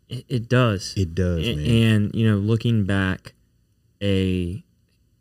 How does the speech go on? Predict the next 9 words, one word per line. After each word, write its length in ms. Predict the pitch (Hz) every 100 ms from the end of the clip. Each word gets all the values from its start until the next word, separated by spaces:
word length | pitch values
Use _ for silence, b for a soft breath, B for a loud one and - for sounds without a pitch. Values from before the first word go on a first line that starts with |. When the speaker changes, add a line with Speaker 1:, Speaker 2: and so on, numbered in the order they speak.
| _ -
Speaker 1:
you 80 |
know, 220 | 104 98 92
even 280 | 98 98 90
five 340 | 98 101 101
years 300 | 98 104 98
ago, 180 | 87 78
a 60 |
decade 420 | - 98 104 98 73
ago, 420 | 67 - 50